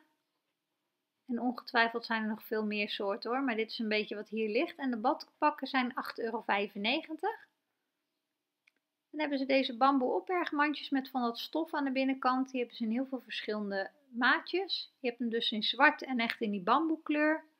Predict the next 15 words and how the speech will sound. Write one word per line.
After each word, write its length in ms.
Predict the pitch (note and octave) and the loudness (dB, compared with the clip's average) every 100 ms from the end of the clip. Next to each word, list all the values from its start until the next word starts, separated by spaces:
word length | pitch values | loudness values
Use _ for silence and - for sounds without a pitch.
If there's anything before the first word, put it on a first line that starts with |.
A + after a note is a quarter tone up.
| _ _ _ _ _ _ _ _ _ | _ _ _ _ _ _ _ _ _
En 100 | A#3+ | 0
deze 480 | A3+ B3 B3+ B3+ A#3+ | 6 6 6 2 2
is 320 | A#3+ A#3 - - _ _ _ _ | 2 0 0 -14 _ _ _ _
drie 240 | _ C4 C#4+ | _ 0 4
negenenzeventig. 1300 | C4 A#3 A#3 G#3+ - C#4+ F4+ F#4 F4 G4+ A4 - - _ _ _ _ _ _ _ _ _ _ _ | 4 4 2 0 4 4 4 2 -2 0 0 -2 -18 _ _ _ _ _ _ _ _ _ _ _
Hieronder 400 | A#3+ A#3+ C4 B3 | 2 4 2 0
staat 300 | - A3+ - | 0 -2 0
een 60 | |
groter 440 | - B3+ D4 F4 E4+ | -2 4 4 4 -2
formaat, 640 | - C#4+ C#4 C#4 C#4 - _ | -2 4 6 6 4 -16 _
ook 200 | D#4+ B3 | -4 -2
weer 140 | C4+ B3+ | 0 0
in 160 | A#3+ | 0
twee 280 | A#3+ A#3 A3+ | 2 0 0
kleuren. 600 | - A3+ A3 G#3+ A3 G#3+ | 0 2 2 0 -4 -4